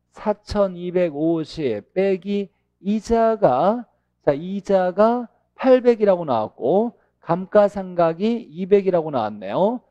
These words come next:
자, 여기에다가 세율이 이십 퍼센트니까 영점이. 그러면 삼천이백오십에서 영점이니까 삼천이백오십 곱하기 영점이 하면 육백오십이 나올 거고,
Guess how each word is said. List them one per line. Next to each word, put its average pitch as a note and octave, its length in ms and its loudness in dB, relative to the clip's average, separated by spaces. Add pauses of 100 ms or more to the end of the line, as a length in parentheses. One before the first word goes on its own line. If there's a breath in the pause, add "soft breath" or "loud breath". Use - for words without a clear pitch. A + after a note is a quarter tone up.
(140)
자, B2 120 -6
여기에다가 D3 580 0
세율이 F3 920 -2 (260)
이십 F3 360 -6
퍼센트니까 E3+ 440 -2
영점이. D3+ 760 -4 (300)
그러면 F3 420 -2 (260)
삼천이백오십에서 F#3+ 1300 -2
영점이니까 D3+ 1080 -4 (1200)
삼천이백오십 E3+ 960 -4
곱하기 D#3+ 460 -4
영점이 D3+ 540 -4
하면 F#3+ 460 -2 (280)
육백오십이 F3+ 800 -4
나올 B2 300 -4
거고, F3+ 580 -4